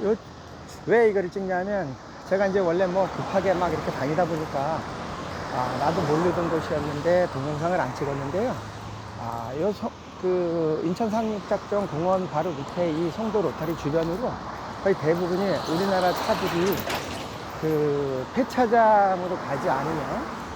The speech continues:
또 우리 뭐 티브이에 보면은 몽골 같은 데서 뭐 답심리 이렇게 써 있는 차들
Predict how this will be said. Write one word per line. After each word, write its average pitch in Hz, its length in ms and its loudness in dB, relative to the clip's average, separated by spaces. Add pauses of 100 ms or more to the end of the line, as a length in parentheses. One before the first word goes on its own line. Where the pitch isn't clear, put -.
(340)
또 196 100 2
우리 196 140 4
뭐 202 100 0 (140)
티브이에 226 400 4
보면은 190 580 2 (420)
몽골 190 300 4
같은 180 300 2
데서 165 320 0 (560)
뭐 165 100 0
답심리 190 760 2
이렇게 160 200 0
써 214 160 2
있는 180 220 2
차들 175 240 -2